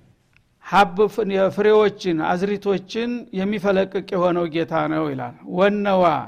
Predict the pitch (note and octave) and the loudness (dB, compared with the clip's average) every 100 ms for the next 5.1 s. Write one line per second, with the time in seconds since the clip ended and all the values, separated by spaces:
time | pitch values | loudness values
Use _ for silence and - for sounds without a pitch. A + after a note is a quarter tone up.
0 | - - G3 F3 F#3+ G3 G3+ F#3+ F#3 F3+ | -12 -14 -6 -4 -2 0 0 -2 -2 -4
1 | G#3 G3 F#3 F3+ G#3 G#3 - G3 F#3+ D3 | -4 -2 -2 2 2 0 -2 -2 0 0
2 | C#3+ - C3 A#2 _ _ _ - F#3 F#3+ | -2 -8 -14 -16 _ _ _ 0 0 2
3 | F#3 F#3 G#3 F3+ G3+ G#3+ G#3+ F#3+ F#3 F3+ | 0 0 0 -2 -4 -4 -6 -2 -2 -2
4 | F3+ E3+ F#3 F3+ F3 A3 A#3 E3+ F3 E3 | -2 -2 0 0 -2 -4 -6 -4 -2 -2
5 | D3 | -4